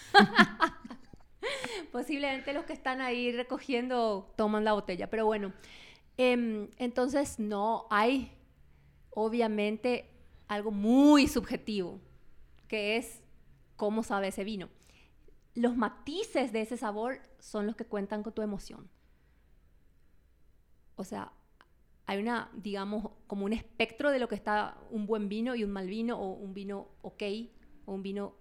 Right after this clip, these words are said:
de mesa, o un vino que tiene puntos. Sin lugar a duda, no importa si ese día se falleció tu madre o te comprometiste, como mencioné, ese vino es bueno, punto. Ahora va a ser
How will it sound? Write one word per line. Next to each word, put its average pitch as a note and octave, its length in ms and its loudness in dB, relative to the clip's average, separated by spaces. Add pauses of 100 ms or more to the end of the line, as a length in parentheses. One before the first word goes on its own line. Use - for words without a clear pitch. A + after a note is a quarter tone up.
(100)
de G3 120 -4
mesa, G3+ 380 -4 (340)
o F#3+ 60 -8
un G3 80 -8
vino F#3+ 320 -8 (220)
que G#3 100 -8
tiene G3 240 -8
puntos. F#3 520 -12 (840)
Sin G#3+ 260 -4
lugar G3+ 240 4
a A3+ 80 6
duda, A#3 180 4
no C4 60 0
importa A#3+ 360 0
si B3 100 -2
ese A3+ 120 0
día A3+ 140 4
se A#3 300 -2 (180)
falleció A3 420 0
tu A#3 100 -2
madre A3+ 500 4 (340)
o A#3 160 0
te A#3 120 -4
comprometiste, A3+ 640 0
como B3 160 0
mencioné, A#3+ 520 -2
ese A3 220 -2
vino A3+ 180 -4
es B3 60 2
bueno, B3 300 0
punto. A3 440 0
Ahora G3+ 240 4
va G3 80 -4
a G3+ 40 -10
ser A3 280 -6